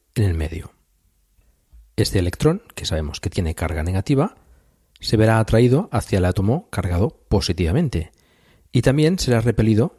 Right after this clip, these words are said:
por el átomo cargado negativamente. Recordemos, cargas iguales se repelen y cargas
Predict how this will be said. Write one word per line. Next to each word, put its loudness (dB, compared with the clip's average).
por 0
el 2
átomo 0
cargado -2
negativamente. -4
Recordemos, 0
cargas -4
iguales -2
se -4
repelen 0
y -2
cargas -4